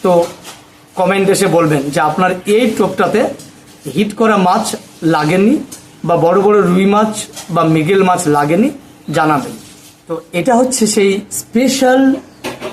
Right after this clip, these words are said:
লাড্ডু টোপ, খোলের লাড্ডু টোপ, যে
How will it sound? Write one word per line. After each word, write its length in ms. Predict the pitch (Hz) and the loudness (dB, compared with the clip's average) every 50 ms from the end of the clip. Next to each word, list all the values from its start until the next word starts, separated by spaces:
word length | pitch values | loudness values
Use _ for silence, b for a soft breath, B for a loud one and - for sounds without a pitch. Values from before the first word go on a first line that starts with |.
| - - - 160 | -8 -4 -2 0
লাড্ডু 1040 | 151 156 156 160 170 175 196 247 262 226 196 190 196 - 285 285 277 277 285 277 - - - - - - - - - - | 2 2 2 2 2 0 0 0 0 0 0 -2 0 2 2 4 4 4 2 0 -2 -6 -12 -18 -20 -20 -20 -16 -4 0
টোপ, 480 | 254 247 214 - - - - - - - - | 2 2 2 2 -2 -6 -10 -14 -18 -18 -16
খোলের 380 | - - 277 277 277 302 311 277 | -8 -2 0 2 2 2 2 2
লাড্ডু 380 | 240 214 185 170 160 165 175 | 2 2 0 0 0 -2 -2
টোপ, 280 | - - 226 277 - - - B B B B B B B B 165 147 147 | 0 0 0 0 -2 -4 -10 B B B B B B B B -10 -8 -6
যে 380 | - - 277 311 349 370 370 | -2 0 0 2 2 2 0